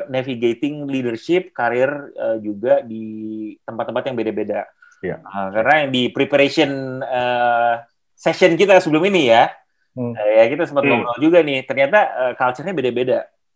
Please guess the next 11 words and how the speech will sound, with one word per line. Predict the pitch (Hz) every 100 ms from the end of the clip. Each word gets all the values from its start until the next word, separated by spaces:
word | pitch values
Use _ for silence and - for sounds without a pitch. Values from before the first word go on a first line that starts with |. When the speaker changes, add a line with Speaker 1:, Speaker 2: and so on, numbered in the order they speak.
| _ _
Speaker 2:
Iya. | 107 101
Speaker 1:
Culture-nya | 120 139
beda-beda | 123 113 117 147
yang | 147
pastinya, | 117 135 156 165
eh, | - 117 110 107 104
bagaimana | 107 110 107 120 143
kita, | 131 113 - 139 131 - _ _ _ _ 101
eh, | 98 98 98 98 98 95 95 95 _ _ _ _ _ _ _ _ _ _ -
navigate, | 131 127 123 127 127 - _ _ -
eh, | 120